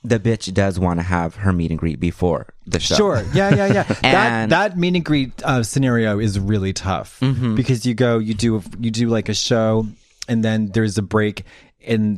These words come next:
Speaker 2: between shows, and the whole break you're doing a meet and greet on
Speaker 1: Mm-hmm.
Speaker 2: stage. It's really like a, another performance
Speaker 1: Mm-hmm.
Speaker 2: because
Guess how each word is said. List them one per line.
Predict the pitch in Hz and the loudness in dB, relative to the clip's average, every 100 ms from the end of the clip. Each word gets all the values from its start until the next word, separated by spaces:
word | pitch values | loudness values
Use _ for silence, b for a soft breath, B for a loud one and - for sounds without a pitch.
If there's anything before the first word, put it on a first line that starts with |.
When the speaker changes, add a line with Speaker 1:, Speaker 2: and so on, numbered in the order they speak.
| 85 | -2
Speaker 2:
between | 107 113 123 | -2 0 0
shows, | 104 113 107 | 0 0 0
and | 104 101 | 0 0
the | 101 | 0
whole | 92 107 | 0 0
break | 101 104 98 - | 0 0 -2 -2
you're | |
doing | 90 92 90 | -2 -2 0
a | |
meet | 92 92 | -2 -2
and | 87 | -4
greet | 80 71 - | -6 -10 -4
on | - 113 | 0 2
Speaker 1:
Mm-hmm. | 107 110 | 2 2
Speaker 2:
stage. | 117 107 98 - - | 2 2 0 -4 -6
It's | - 156 | -6 -2
really | 143 240 294 | 0 2 2
like | 143 | 0
a, | 117 107 - | 0 0 2
another | 127 120 113 | 2 2 0
performance | 104 95 127 107 - - - | -2 -2 0 0 -2 -8 -2
Speaker 1:
Mm-hmm. | 123 117 98 104 | 0 2 0 0
Speaker 2:
because | 127 135 120 92 - | 0 0 0 -2 -12